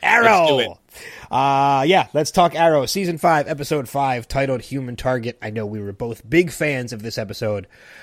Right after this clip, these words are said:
Speaker 1: Uh, the synopsis, when Tobias Church captures and tortures one of Oliver's new recruits, Oliver must turn to an old friend, Christopher Chance,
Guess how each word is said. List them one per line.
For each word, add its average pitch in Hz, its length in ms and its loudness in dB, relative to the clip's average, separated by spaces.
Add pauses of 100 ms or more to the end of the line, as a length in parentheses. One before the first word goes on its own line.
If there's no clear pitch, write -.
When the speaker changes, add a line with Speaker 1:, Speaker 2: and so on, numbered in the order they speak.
(120)
Speaker 1:
Uh, 110 240 -2
the 110 60 -6
synopsis, 127 680 -6
when 110 400 -6
Tobias 143 440 -2
Church 143 340 -10
captures 139 420 -6
and 127 120 -10
tortures 120 400 -10
one 117 140 -8
of 113 100 -8
Oliver's 117 440 -6
new 123 80 -6
recruits, 175 440 -4 (300)
Oliver 190 360 -2
must 180 240 -4
turn 170 200 -4
to 143 140 -6
an 139 60 -6
old 131 200 -4
friend, 120 340 -6
Christopher - 580 -6
Chance, - 600 -6